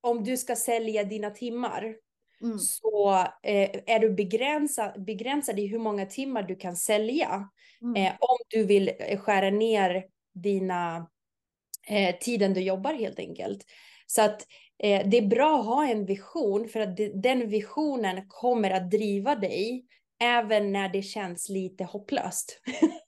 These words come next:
Speaker 2: Mm.
Speaker 1: Vilket vi gör lite <laughs> då och då. Eh, men visionen är viktig. Verkligen viktig.
Speaker 2: Ja, och jag har ju i, i min, i min kurs har jag ju att man,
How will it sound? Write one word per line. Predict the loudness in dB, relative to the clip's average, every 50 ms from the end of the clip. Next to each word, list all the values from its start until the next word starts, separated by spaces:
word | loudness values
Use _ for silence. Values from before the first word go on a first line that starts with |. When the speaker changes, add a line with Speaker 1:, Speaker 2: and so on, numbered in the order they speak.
| _ _ _ -2 4
Speaker 2:
Mm. | 6 6
Speaker 1:
Vilket | 6 6 4 2 0 0 -4 -10
vi | -6 2 4 6
gör | 6 6 6
lite | 4 2 2 2 2 2 4
<laughs> | 4 2 2 2 4
då | 4
och | 4 4
då. | 2 0 0 0 -2 -4 -6 -6 -6 _ -2 0 0 0 -2 -4 -8 -14 -18 _ _ -8
Eh, | -6 -4 -2 -2 -2 -4 -6 -8 -12 -12
men | -4 0 2 2 4 4
visionen | 2 2 4 2 2 4 4 4 2
är | 2
viktig. | 0 -2 -4 -6 -4 -4 -4 -4 -4 -8 -12 -14 -14 _ _ _ _ _ _ -10
Verkligen | -6 -4 -2 -2 -4 -4 -4 -4 -4 -4
viktig. | -6 -8 -10 -4 0 2
Speaker 2:
Ja, | 2 4 2 2 0 -4 -10 _ _ _ _ 2
och | 2
jag | 4 4 4 2 2
har | 4 2 4 2
ju | 2 0
i, | -2 -2 -2 0
i | 0 0
min, | 2 2 0 -2 -2 -2
i | -2
min | -2 -2 -4
kurs | -4 -4 -4 -4 -6 -6
har | -4 -2 0 0
jag | 2 2 2
ju | 2 2 0
att | -2 -2 -4 -2
man, | -2 -2 0 -2